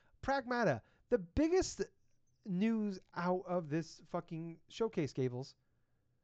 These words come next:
was that they're, like, we haven't seen this game in over three years. Over three years. The biggest news out of the showcase, Gables, they're delaying Pragmata. You don't do showcases to give us bad news.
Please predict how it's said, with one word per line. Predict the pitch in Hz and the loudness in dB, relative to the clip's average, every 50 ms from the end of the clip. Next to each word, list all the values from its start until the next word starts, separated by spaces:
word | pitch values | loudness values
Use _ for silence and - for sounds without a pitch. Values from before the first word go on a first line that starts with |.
| _ _ _ _ _ - | _ _ _ _ _ 2
was | - 208 220 | 4 4 6
that | 214 240 226 | 6 4 4
they're, | - 247 240 240 240 233 185 175 180 - - _ 196 | 4 2 4 4 2 2 -2 -8 -20 -20 -20 _ -4
like, | 185 165 - - | -4 -4 -4 -4
we | 170 180 220 | 2 4 4
haven't | 254 233 180 | 4 4 2
seen | - 240 | -2 -4
this | 208 190 | -6 -2
game | - 196 180 170 | 0 0 0 0
in | 165 175 | 0 -2
over | 202 208 202 175 - _ - - | -2 -2 -2 -6 -8 _ -18 -8
three | 240 285 285 | -4 -2 -2
years. | 269 262 285 285 269 214 143 - - - _ _ _ _ _ _ _ 262 | -2 -2 -2 -2 -2 -4 -6 -8 -12 -20 _ _ _ _ _ _ _ -8
Over | 277 269 - - | -8 -8 -8 -8
three | 277 294 285 269 | -6 -4 -2 -2
years. | 277 277 247 185 151 - - _ _ _ _ _ _ _ _ _ _ _ _ _ _ _ _ _ _ _ _ _ _ _ 196 | 0 0 2 0 0 -2 -6 _ _ _ _ _ _ _ _ _ _ _ _ _ _ _ _ _ _ _ _ _ _ _ -10
The | 208 | -6
biggest | 180 269 294 269 254 - | -2 -2 -2 -2 -2 -2
news | 294 277 240 | -2 0 4
out | 269 254 | 4 2
of | 240 | 2
the | 240 | 2
showcase, | - - 254 254 - 269 254 - | 0 0 0 0 0 -2 -4 -2
Gables, | - 277 254 277 277 - - - - - 180 - - | -2 -4 -2 -2 -2 -4 -4 -16 -18 -16 -16 -10 2
they're | 156 262 294 294 | 6 6 6 10
delaying | 269 311 311 311 311 320 330 330 330 330 330 311 269 226 | 10 10 10 10 12 12 12 12 12 10 8 8 8 6
Pragmata. | 190 180 170 - - 240 233 220 190 196 214 208 196 170 131 113 - - - - - - | 4 4 2 2 6 8 8 8 8 10 12 12 12 12 12 8 6 -2 -10 -20 -8 8
You | 233 285 320 320 320 | 12 12 12 12 12
don't | 339 339 349 330 - 190 170 | 12 12 12 12 12 6 4
do | 156 262 254 | 6 6 6
showcases | 208 - - 277 277 277 - - 226 208 - - 175 | 6 8 12 12 10 12 12 10 10 10 10 2 -2
to | - - 196 | -2 -2 -2
give | 180 233 233 | 2 4 8
us | 226 190 143 | 8 8 8
bad | - 196 196 190 185 170 170 | 10 10 10 10 10 10 8
news. | 185 175 143 120 104 | 8 8 8 4 0